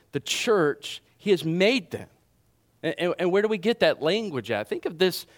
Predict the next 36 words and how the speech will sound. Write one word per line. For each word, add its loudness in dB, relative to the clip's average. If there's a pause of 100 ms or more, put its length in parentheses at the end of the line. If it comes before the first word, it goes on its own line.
(160)
passage, -2
Ephesians -6
two, 0
eight, 0
nine, -2
and -8
ten, -2 (300)
where 2
it -4
says 0
this, 0 (300)
that 4
it 6
is -4
by 2
grace 0
that -2
you 0
and 2
I 2
have 0
been 0
saved 0
through -2 (200)
faith. 0 (720)
It's -4
not 2
of 2
ourselves. 0
It 0
is 2
the -2
free -2
gift 0 (240)
of -6
God, 0